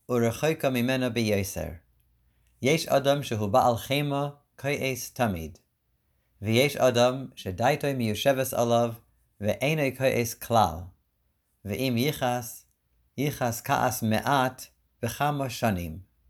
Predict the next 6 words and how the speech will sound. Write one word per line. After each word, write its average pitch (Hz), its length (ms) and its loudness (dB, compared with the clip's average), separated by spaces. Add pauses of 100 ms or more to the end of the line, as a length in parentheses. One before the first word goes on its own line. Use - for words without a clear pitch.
(720)
ויש 107 320 2
אדם 147 400 2 (260)
שהוא 117 300 -4
גבל 117 440 0
לב 131 380 0
ביותר, 120 560 0